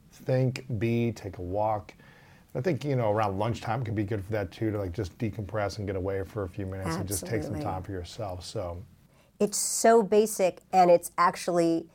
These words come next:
Speaker 2: so profound. Strategic nothing time.
Speaker 1: Strategic nothing.
Speaker 2: <laughs> I like it.
Speaker 1: Strategic nothing time.
Speaker 2: Yeah, that's pretty much what our psychological first aid was for all our frontline workers at the
Speaker 1: Mm.
Speaker 2: medical school. It's like, you, if you, if you can't take a break, you will develop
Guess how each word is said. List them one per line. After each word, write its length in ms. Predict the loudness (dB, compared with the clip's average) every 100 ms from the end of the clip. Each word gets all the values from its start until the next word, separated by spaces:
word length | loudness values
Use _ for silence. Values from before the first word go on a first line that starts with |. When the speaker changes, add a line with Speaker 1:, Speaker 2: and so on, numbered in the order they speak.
| _
Speaker 2:
so 260 | -2 6 6
profound. 680 | 6 2 2 0 0 -2 -4
Strategic 1000 | -6 -2 -2 -2 -2 0 4 2 2 -8 -6
nothing 540 | -2 -2 -4 -4 -4
time. 320 | -4 -2 0
Speaker 1:
Strategic 440 | -2 2 4 8 8
nothing. 360 | 8 8 6 6
Speaker 2:
<laughs> 40 |
I 280 | 6 4 4
like 300 | 2 2 0
it. 160 | -4 -6 -10
Speaker 1:
Strategic 380 | -6 0 2 2
nothing 300 | 0 -2 -4
time. 220 | -6 -4
Speaker 2:
Yeah, 260 | -2 -2 -4 -2
that's 260 | 0 0 -4
pretty 340 | 2 6 6
much 340 | 6 4 2 -2
what 320 | 4 6 6
our 360 | 6 6 4 -2 -14
psychological 580 | 0 4 6 6 6 4
first 320 | -2 -2 2
aid 220 | 4 4 2
was 320 | 0 0 -4
for 340 | 2 4 4
all 200 | 6 8
our 80 | 6
frontline 380 | 4 2 2 2
workers 420 | 0 0 -2 0
at 100 | 0
the 60 | 2
Speaker 1:
Mm. 40 |
Speaker 2:
medical 140 | 2
school. 220 | -2 0 0
It's 120 | 2
like, 200 | 0 0 -16 -20 -6
you, 360 | 0 4 2 2
if 180 | -2 0
you, 240 | 0 0 -4 -8
if 100 | -6
you 80 |
can't 300 | -2 2 2
take 160 | 2 -2
a 40 |
break, 360 | 4 6 6 2 -8
you 140 | -2 2
will 300 | 6 8 8
develop 560 | 4 4 4 4 0